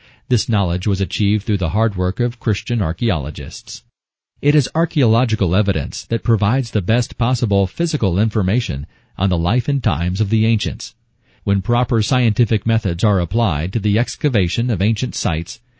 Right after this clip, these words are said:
information emerges that gives us a greater understanding of the ancient peoples and their culture, and proofs that validate the biblical text.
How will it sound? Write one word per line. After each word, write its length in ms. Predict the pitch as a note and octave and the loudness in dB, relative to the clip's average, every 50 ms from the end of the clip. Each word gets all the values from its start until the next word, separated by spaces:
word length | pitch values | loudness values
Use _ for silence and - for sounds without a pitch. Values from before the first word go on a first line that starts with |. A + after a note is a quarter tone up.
| _ _ _ _ - | _ _ _ _ -4
information 600 | D3+ E3+ D#3 - F3 D3+ B2 A#2+ A#2 - C#3+ D3+ | -4 -4 -2 0 0 2 2 2 0 0 -2 -2
emerges 520 | D#3 C#3+ A2+ F#2+ F2+ - G#2 A2 B2 A#2 | 0 0 2 2 2 2 0 0 0 0
that 160 | - G2+ G2 G#2+ | -2 -4 0 2
gives 260 | A#2 A#2 G#2+ G2 A2 | 2 2 2 2 2
us 200 | A2 A2+ - - | 0 0 0 -2
a 60 | F#2 | -4
greater 420 | F#2 - A#2 A#2 B2+ C3+ C#3 - | -2 0 0 2 2 2 0 0
understanding 720 | - D3 C3+ B2+ B2+ A#2 - - D#3 D#3 D#3+ A#2 F2+ D#2+ D#2+ | 0 -2 0 0 0 -2 -2 -2 -2 -2 0 0 0 0 0
of 100 | F#2+ F#2 | -2 0
the 160 | F#2+ G#2+ G#2+ | 0 0 2
ancient 280 | A#2 B2+ A2+ - A2 F#2 | 2 0 0 -2 -2 -2
peoples 520 | - C#3+ D#3+ - - D2+ C#2 F2+ G2+ - | 0 -2 -2 -2 -2 -4 -4 -4 -6 -6
and 160 | - - A#2 A#2 | -2 -2 0 0
their 100 | A#2 A#2 | 0 0
culture, 560 | - - F#3 F3+ E3 - - D#2+ E2 E2 - _ _ _ - - - _ | -2 -2 -2 -2 -2 -4 -6 -6 -6 -8 -12 _ _ _ -20 -20 -16 _
and 200 | - C3 B2 A#2+ | -2 0 0 0
proofs 440 | - - F3 E3+ F2 D2 - - - | 0 0 0 0 0 0 -4 -6 -4
that 180 | - B2 A2+ - | -2 -2 -2 0
validate 640 | A2+ G#2+ C3 E3 E3 C3 G2 G2 F#2 F#2 G#2 - - | 0 0 0 2 2 0 0 0 0 -2 -2 -4 -4
the 80 | - | -2
biblical 380 | G#2+ A2 G2 G#2 G#2 - A2+ G#2+ | 0 2 2 2 2 2 0 0
text. 500 | - C#3 A#2+ D#2 - - - - - | 0 0 0 0 -2 -6 -12 -16 -16